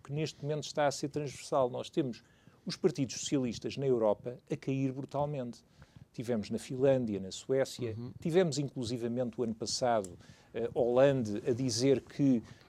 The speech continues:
Speaker 1: poderia eventualmente correr-se o risco em França de desaparecer o Partido Socialista. Eh, portanto, o Partido Socialista, em cá em Portugal é o que se está a ver,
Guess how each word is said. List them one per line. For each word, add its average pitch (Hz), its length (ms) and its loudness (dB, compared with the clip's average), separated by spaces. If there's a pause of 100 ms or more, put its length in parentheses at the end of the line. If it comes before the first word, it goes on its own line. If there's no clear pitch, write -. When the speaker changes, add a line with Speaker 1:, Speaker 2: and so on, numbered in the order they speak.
(100)
Speaker 1:
poderia 175 560 8
eventualmente 123 1000 0
correr-se 131 520 0
o - 40 -14
risco 139 340 -2
em 113 80 0
França 135 500 2
de 104 60 -4
desaparecer 110 760 -2
o 143 140 -4
Partido - 340 -8
Socialista. 160 640 -2 (480)
Eh, - 240 -6
portanto, 196 420 4
o 226 80 2
Partido 190 380 2
Socialista, 160 680 2 (240)
em 175 120 4
cá 165 200 10
em 151 80 6
Portugal 131 480 6
é 110 40 6
o 104 80 2
que - 80 -12
se - 60 -6
está 107 180 -2
a 101 40 -2
ver, 151 320 0